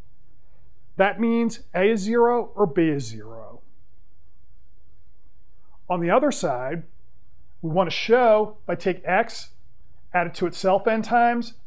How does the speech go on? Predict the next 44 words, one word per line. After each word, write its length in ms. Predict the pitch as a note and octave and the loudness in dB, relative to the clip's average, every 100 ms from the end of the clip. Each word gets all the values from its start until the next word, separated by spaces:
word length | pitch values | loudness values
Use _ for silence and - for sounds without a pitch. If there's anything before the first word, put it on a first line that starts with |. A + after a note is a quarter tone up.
| - | -4
I 80 | E3 | -4
get 180 | D3 C3+ | -2 -4
zero. 560 | C3 F#3+ A#3+ C4+ C4 - - - - - - - - - | 0 4 6 4 2 -6 -10 -10 -10 -10 -10 -10 -10 -2
That's 160 | A3 | -2
for 160 | - G3 | 4 6
any 240 | G3+ G#3+ | 6 4
x 360 | F#3 F#3 F#3 - | 2 2 2 -4
in 200 | - E3+ | -6 -2
R. 440 | C#3+ A2 A2+ G2+ - - - - - - - - - - - - - - - | -2 -4 -10 -12 -10 -10 -10 -10 -10 -10 -10 -10 -10 -10 -10 -10 -10 -10 -6
Now, 220 | - G#3 - | 4 4 4
if 100 | F#3 | -4
we 60 | G#3+ | -4
stare 360 | - A#3+ C4+ | 4 6 8
at 80 | C4 | 4
this 160 | G3 - | 2 0
for 140 | E3 | 0
a 80 | C#3+ | 0
little 160 | C3+ | -2
bit, 380 | B2 D3 F3 - - - - - - - | -2 0 0 -4 -10 -10 -10 -10 -10 -8
we 80 | D#3 | 2
wanna 180 | G3 C4 | 4 4
find 300 | - A3 G#3+ | 6 4 4
the 40 | |
middle 240 | F3 G3+ | 4 4
ground 520 | F#3 F#3 F#3+ F#3+ F#3+ D3 - | 6 4 4 4 2 -4 -8
from 200 | - C#3+ | -8 -8
here 520 | - G#3 B3 B3+ B3+ - - | -4 2 4 2 0 -10 -10
to 120 | - G3+ | -6 -4
here. 460 | - D#3+ A#2+ - - - - - - - - - - - - | 0 0 -2 -6 -10 -10 -10 -10 -10 -10 -10 -10 -10 -10 -10
The 60 | D3+ | -4
thing 220 | - C#4 | 0 0
that 100 | B3 | 0
stands 400 | - G#3+ G#3+ E3 | 2 4 4 6
out 240 | A3 A3+ | 6 6
is, 380 | E3+ D3 D#3 - - - - | 4 0 -4 -6 -8 -10 -8
here 220 | - G3 | 4 6
I 60 | F#3 | 6
have 100 | E3+ | 2
a 60 | |
sum 260 | - F#3+ E3+ | -2 0 0
of 80 | C3+ | 2
y's 380 | D#3 E3+ G3+ | 4 6 4
n 160 | A#3 A#3 | 2 -2
times, 560 | - A#3+ B3 B3 A#3+ | 0 4 4 2 -2